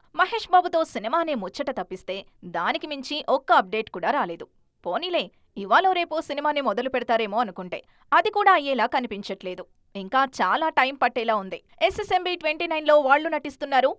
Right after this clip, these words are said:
వీళ్ళు నటిస్తున్నారు అంటూ వస్తున్న వార్తలకు ఇదివరకే చెక్ పెట్టారు జక్కన్న. అంతేకాదు, స్క్రిప్ట్ వర్క్ పూర్తయిందని, ప్రీ ప్రొడక్షన్ జరుగుతుందని మాత్రమే అప్‌డేట్ ఇచ్చారు. దానికి మించిన ఏ అప్‌డేట్ ఇవ్వలేదు.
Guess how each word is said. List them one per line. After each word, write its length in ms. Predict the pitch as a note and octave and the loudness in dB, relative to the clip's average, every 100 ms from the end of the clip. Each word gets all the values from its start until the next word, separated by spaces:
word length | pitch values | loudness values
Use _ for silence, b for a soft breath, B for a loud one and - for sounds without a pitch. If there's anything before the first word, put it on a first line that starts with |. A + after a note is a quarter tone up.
| G3 | -8
వీళ్ళు 240 | G#3 D#4+ | -6 -2
నటిస్తున్నారు 560 | F4 E4+ E4+ E4+ E4 D#4+ | 0 0 -4 -2 0 0
అంటూ 180 | D4+ C#4+ | -2 -6
వస్తున్న 300 | C#4+ C#4 A#3+ | -6 -4 2
వార్తలకు 600 | A3+ - C4+ C4 B3+ C4 G3+ | 2 2 -2 2 2 0 -12
ఇదివరకే 440 | A3+ D4+ D4+ C4 | 0 0 0 -4
చెక్ 280 | C4 A#3 - | -4 -8 -6
పెట్టారు 340 | A3 G3 G#3+ | -4 -4 -4
జక్కన్న. 460 | C4 F#3+ - D#3+ - _ _ _ G3+ | -6 -8 -8 -12 -14 _ _ _ -6
అంతేకాదు, 500 | A3+ E4+ - D#3+ - b - | -4 -2 -4 -4 -12 b -20
స్క్రిప్ట్ 340 | - G4+ G#4+ | -8 -6 0
వర్క్ 300 | G4+ F#4+ B3+ | 0 0 -4
పూర్తయిందని, 600 | G#3+ B3+ A#3 A#3 A3+ A#3+ b - | -6 -4 -4 -2 -4 -6 b -4
ప్రీ 140 | F#4 | -4
ప్రొడక్షన్ 460 | G#4 G4 G4 - C#4 | -2 -2 -2 -4 -6
జరుగుతుందని 520 | G3+ A#3 D#4 D#4+ D4+ | -6 -8 -8 -6 -2
మాత్రమే 440 | C4+ B3 B3+ G#3 C#4 | 0 0 -2 -6 -6
అప్‌డేట్ 340 | G3+ F#3+ F3+ | -6 -10 -12
ఇచ్చారు. 340 | F3 G3 F3+ - _ _ | -10 -10 -10 -16 _ _
దానికి 400 | F#3 F#3+ A3 A#3+ | -4 -2 -2 -4
మించిన 340 | A3 A3+ A#3 A3 G#3+ | -10 -8 -4 -4 -2
ఏ 180 | C4+ | -2
అప్‌డేట్ 400 | C#4 F#3 G3 A#3+ | -2 -2 -8 -8
ఇవ్వలేదు. 340 | D4 F#3 F3 | -8 -8 -10